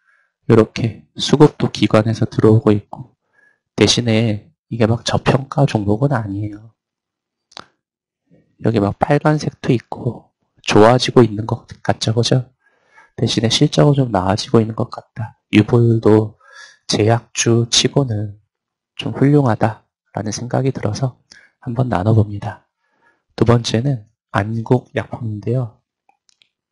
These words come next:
이 아미코젠과 다르게 안국약품은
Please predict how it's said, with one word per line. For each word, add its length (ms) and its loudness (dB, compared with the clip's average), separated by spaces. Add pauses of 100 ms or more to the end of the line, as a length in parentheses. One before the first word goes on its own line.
(480)
이 140 -2
아미코젠과 920 0
다르게 520 -2
안국약품은 1040 -6